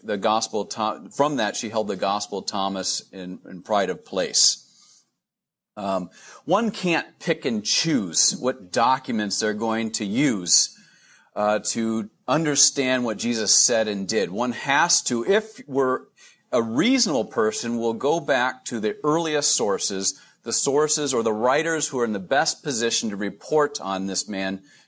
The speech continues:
Jesus. And the only ones we have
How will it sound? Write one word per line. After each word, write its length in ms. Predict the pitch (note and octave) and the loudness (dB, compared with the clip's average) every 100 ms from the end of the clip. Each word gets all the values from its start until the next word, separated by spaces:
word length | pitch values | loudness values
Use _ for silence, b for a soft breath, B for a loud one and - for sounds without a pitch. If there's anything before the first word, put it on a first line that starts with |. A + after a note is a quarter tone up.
| _ | _
Jesus. 760 | G#2 G#2+ G2 - - - - b b b b b | -4 0 0 0 0 -2 -4 b b b b b
And 160 | G#2+ | -2
the 40 | B2 | 2
only 300 | C#3+ G3 G3 | 2 2 2
ones 260 | F3+ F3 | 0 0
we 160 | D3 D3 | 0 -2
have 520 | B2+ C3+ F#2+ C2 - | 0 0 0 -2 -10